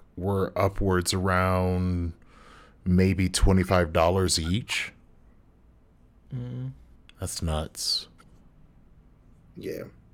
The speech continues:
Speaker 3: Yeah,
Speaker 2: But
Speaker 3: that's true.
Speaker 2: but, um,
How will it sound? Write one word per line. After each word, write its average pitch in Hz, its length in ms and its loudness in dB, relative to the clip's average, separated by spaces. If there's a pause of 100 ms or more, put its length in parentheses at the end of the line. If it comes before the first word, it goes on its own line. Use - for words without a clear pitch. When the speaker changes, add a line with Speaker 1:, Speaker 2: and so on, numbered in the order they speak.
(460)
Speaker 3:
Yeah, 208 120 -2
Speaker 2:
But 175 120 6
Speaker 3:
that's 160 200 -2
true. - 220 -16 (1120)
Speaker 2:
but, 175 440 0
um, 160 720 -2